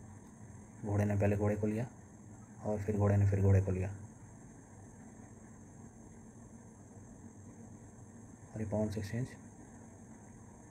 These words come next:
बिशप के जाने के लिए बहुत कम जगह, दो square बचे हैं। मिखाइल ताल ने उसकी परवाह नहीं करते हुए पहले check दिया है। ये क्या,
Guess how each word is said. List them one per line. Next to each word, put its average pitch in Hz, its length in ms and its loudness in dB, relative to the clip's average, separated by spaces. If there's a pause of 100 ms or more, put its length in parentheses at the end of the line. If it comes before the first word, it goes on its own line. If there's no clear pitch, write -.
(1300)
बिशप 113 360 2
के 131 80 4
जाने 117 240 8
के 120 100 2
लिए 113 100 8
बहुत 107 180 6
कम 107 180 2
जगह, 107 220 2
दो 104 240 4
square 101 260 2
बचे 98 220 2
हैं। 127 120 2
मिखाइल 101 340 4
ताल 104 200 4
ने 110 60 6
उसकी 113 160 0
परवाह 107 220 6
नहीं 107 140 4
करते 107 240 2
हुए 127 80 2
पहले 107 200 2
check 101 180 0
दिया 101 220 4
है। 127 120 -2 (960)
ये 101 160 -2
क्या, - 220 -2